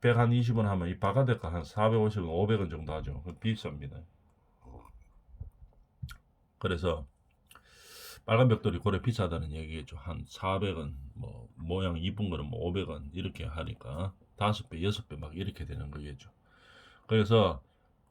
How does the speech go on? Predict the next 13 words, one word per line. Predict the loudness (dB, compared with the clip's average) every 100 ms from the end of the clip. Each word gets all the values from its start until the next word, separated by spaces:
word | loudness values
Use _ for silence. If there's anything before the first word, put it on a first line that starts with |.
| _
어, | -6 -2 -2 -4 -6 -8 -8 4
일 | 6
비사키로 | 6 4 0 -4
안 | -6 -4
하고 | -4 -4 -4 -6 -8 -6
또 | -2
면적도 | 4 4 4 0
많이 | -2 0 0
들고 | -2 -2 -2
하기 | -2 -4 -6
때문에 | -4 0
영점오 | 0 0 0 0
비사키로 | -2 -4 -4 -2 -2 -2